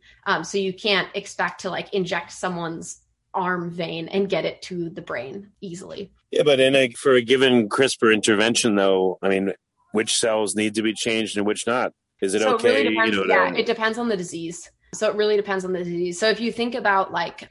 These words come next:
Speaker 1: heritable blindness, for instance, if someone is blind because their eyes cannot produce a certain protein or the protein that it does produce doesn't work well,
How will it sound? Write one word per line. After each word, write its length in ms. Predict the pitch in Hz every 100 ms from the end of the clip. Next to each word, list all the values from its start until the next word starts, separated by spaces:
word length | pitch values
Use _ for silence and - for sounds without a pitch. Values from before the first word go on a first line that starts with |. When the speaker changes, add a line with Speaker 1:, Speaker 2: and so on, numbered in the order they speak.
| _
Speaker 1:
heritable 520 | - 214 214 208 208
blindness, 720 | 190 165 175 190 233 269 - -
for 100 | 226
instance, 560 | 240 233 285 359 359 - - _ _
if 260 | 226 208 202
someone 460 | - 226 220 220 220
is 240 | 208 185
blind 600 | - 170 175 202 285 285
because 600 | 202 196 190 175 165 -
their 300 | 185 185 180
eyes 380 | 185 165 180 202
cannot 380 | - 196 180 -
produce 420 | 190 170 175 185
a 60 | 190
certain 300 | - - 175
protein 540 | - 170 - 254 311 349 - _
or 200 | 220 214
the 100 | 196
protein 400 | - 190 185 202
that 120 | 185
it 120 | 147
does 200 | 160 180
produce 420 | - 240 240 262 -
doesn't 300 | 185 185 113
work 240 | 180 -
well, 320 | 254 311 359